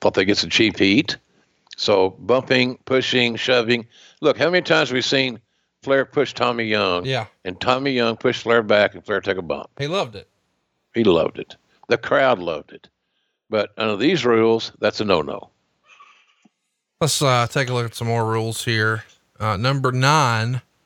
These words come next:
Speaker 2: wrestlers must dress in collared shirts when entering and leaving the arena. Boy, this would give some guys some heartache when the W W E did it. What do you remember about this rule way back when here?
Speaker 1: Well, I think it's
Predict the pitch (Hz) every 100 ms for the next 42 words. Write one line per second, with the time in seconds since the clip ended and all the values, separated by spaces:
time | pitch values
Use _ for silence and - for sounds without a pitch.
0 | _ - 120 160 - 160 - 123 127 127
1 | - 147 147 120 107 - 147 165 170 -
2 | 147 135 131 - - 113 - 123 143 143
3 | 143 92 107 120 139 131 127 113 107 117
4 | 139 131 131 - _ _ _ _ - 113
5 | 147 127 117 117 120 110 120 117 - 107
6 | 113 120 - 107 - 131 123 117 120 110
7 | 110 117 117 110 123 127 113 107 107 -
8 | - _ _ _ - 131 175 160 143 151
9 | 139 127 123 120 131 123 - - - 127
10 | 131 131 113 131 131 135 123 151 127 107
11 | 65 117 - _ _ _ _ _ 185 185
12 | 160 151 160 - 160 113 -